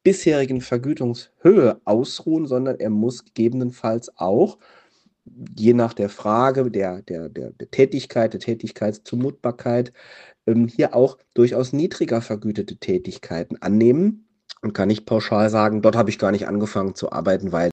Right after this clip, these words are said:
die, die Vergütung war viel zu niedrig. Da muss dann schon ihm vieles einfallen, um das dann zu widerlegen.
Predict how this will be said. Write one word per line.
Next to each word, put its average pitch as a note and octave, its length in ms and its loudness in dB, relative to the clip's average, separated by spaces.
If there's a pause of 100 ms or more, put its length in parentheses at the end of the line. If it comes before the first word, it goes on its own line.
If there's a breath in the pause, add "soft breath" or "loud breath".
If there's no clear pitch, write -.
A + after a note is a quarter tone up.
die, F#2 200 -2
die F2+ 80 -4
Vergütung A#2+ 480 4
war F2 120 -4
viel C#2 220 -10
zu - 160 -14
niedrig. - 500 -16
Da A#2 280 2
muss B2+ 440 4
dann B2 180 4
schon B2+ 260 0
ihm A2+ 160 -2
vieles B2+ 440 -4
einfallen, B2+ 640 2
um A#2+ 180 0
das A2 220 0
dann A2 180 0
zu A2+ 260 -6
widerlegen. A2+ 680 6